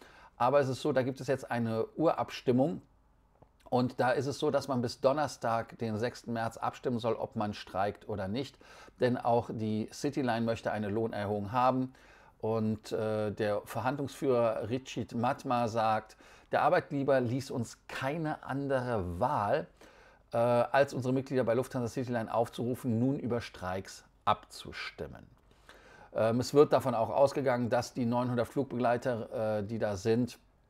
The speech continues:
dem wohl zustimmen, weil man möchte halt fünfzehn Prozent mehr Gehalt, man möchte auch die dreitausend Euro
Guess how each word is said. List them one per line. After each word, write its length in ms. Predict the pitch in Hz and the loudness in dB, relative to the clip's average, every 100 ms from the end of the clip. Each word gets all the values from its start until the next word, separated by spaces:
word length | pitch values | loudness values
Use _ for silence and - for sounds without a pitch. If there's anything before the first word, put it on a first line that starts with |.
| _ _ _ _ _ _ | _ _ _ _ _ _
dem 240 | - 117 113 | -4 -2 0
wohl 140 | 107 | 0
zustimmen, 600 | - 151 165 - 139 127 | 0 -2 -2 2 2 4
weil 140 | 117 120 | 2 0
man 160 | 117 | 0
möchte 340 | 117 123 - 110 | 0 -2 -4 -4
halt 300 | 113 113 - _ - - - | -2 -2 -6 _ -20 -20 -16
fünfzehn 420 | - 151 135 131 | 0 0 0 -4
Prozent 480 | 120 127 - 117 110 | -4 -6 -4 -6 -4
mehr 160 | 117 107 | -4 -2
Gehalt, 340 | 107 123 135 | 0 2 2
man 120 | 127 | 0
möchte 240 | 113 - - | -2 -2 -4
auch 100 | 101 | -4
die 120 | 120 | -6
dreitausend 760 | 104 113 - 107 110 107 - - | -2 -2 0 0 0 -2 -6 -2
Euro 460 | 113 104 110 101 | 0 0 -2 -4